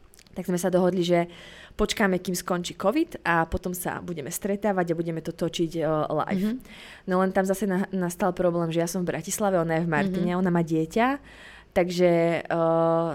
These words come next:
Speaker 1: sme to tak nejako posúvali stále a keď sme sa aj dohadovali, že
Speaker 2: Mhm.
Speaker 1: kedy to začneme točiť, vždy, a budúci týždeň, a ten ďalší. A teraz toho mám veľa tento mesiac, ten ďalší, a tak to prešlo rok a pol.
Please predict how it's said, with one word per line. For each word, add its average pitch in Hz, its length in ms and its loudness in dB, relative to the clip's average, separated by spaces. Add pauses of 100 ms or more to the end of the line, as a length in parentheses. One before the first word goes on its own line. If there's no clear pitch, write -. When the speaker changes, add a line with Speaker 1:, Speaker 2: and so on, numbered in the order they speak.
Speaker 1:
sme 208 240 -4
to - 240 -8
tak 214 160 -4
nejako 220 260 -2
posúvali 214 640 0
stále 180 560 2
a 165 80 2
keď 165 160 -6
sme 175 80 -4
sa 165 160 -2
aj 160 80 0
dohadovali, 170 400 0
že 185 120 0
Speaker 2:
Mhm. 185 120 -2
Speaker 1:
kedy 175 100 0
to 170 140 -2
začneme 156 320 -6
točiť, 185 240 -4
vždy, 175 140 -8
a 208 100 -4
budúci 170 400 -8
týždeň, 175 240 -6
a 190 80 -6
ten 196 160 -2
ďalší. 165 320 0 (480)
A 214 80 -6
teraz 247 160 -2
toho 262 160 -2
mám 226 160 2
veľa 202 160 4
tento 226 320 0
mesiac, 208 320 2
ten 202 160 -2
ďalší, 165 380 2
a 214 40 2
tak 196 140 -4
to 196 80 -2
prešlo 185 340 0
rok 175 140 2
a 156 80 2
pol. - 320 -4